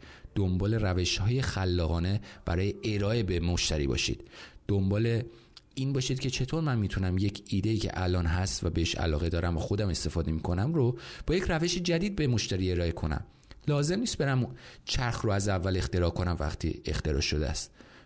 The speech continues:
بیام یک چیزهای جدید رو روی چرخ سوار کنم و یک ماشین جدیدی درست کنم با اون چرخا.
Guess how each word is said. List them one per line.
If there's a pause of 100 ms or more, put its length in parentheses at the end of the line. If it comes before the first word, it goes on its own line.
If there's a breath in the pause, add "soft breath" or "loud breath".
بیام
یک
چیزهای
جدید
رو
روی
چرخ
سوار
کنم
و
یک
ماشین
جدیدی
درست
کنم
با
اون
چرخا.